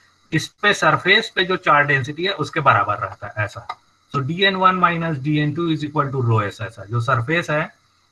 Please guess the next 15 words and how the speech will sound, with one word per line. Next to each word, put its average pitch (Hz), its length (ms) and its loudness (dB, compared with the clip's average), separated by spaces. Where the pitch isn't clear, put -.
जो 139 120 -4
charge 143 320 4
density 147 420 0
कूलम 143 300 0
per 139 180 2
meter 139 280 -4
square 139 280 -2
रहेगा 151 220 2
उसके 143 200 -2
बराबर 104 440 2
में, 113 80 -18
अगर 170 260 0
ये 180 180 4
ज़ीरो 156 340 4
है 117 280 0